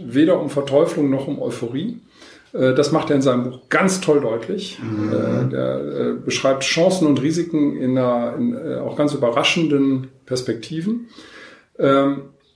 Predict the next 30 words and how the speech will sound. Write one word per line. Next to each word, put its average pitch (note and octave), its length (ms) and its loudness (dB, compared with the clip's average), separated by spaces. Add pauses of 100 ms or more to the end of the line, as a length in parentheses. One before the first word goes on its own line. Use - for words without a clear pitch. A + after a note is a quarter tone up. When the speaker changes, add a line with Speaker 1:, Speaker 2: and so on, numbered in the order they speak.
(1160)
Speaker 1:
bei C#3 160 2
den D3 220 4
Chancen F#3 560 0
und D3 100 0
bei C#3 100 2
den C#3+ 140 4
Möglichkeiten E3 640 0
noch C3 120 -2
zwei C3 200 0
weitere E3+ 440 0
Tipps. - 600 -4
Ähm, C#3+ 520 4 (240)
ich - 100 -10
vergesse C3+ 380 -2
immer C3 160 0
den A#2+ 180 2
Namen C#3 260 2
des C3 140 0
einen C3+ 260 -4
Autors, C3 360 0
deswegen C3 340 4
muss B2+ 160 0
ich A#2+ 180 0
Speaker 2:
<laughs> - 60 -6
Speaker 1:
gucken. F#3 380 2 (260)
Das C#3 160 0
ist D3+ 240 -4
der C#3 380 4
Viktor E3 680 2
Meyer-Schönberger D3 1800 0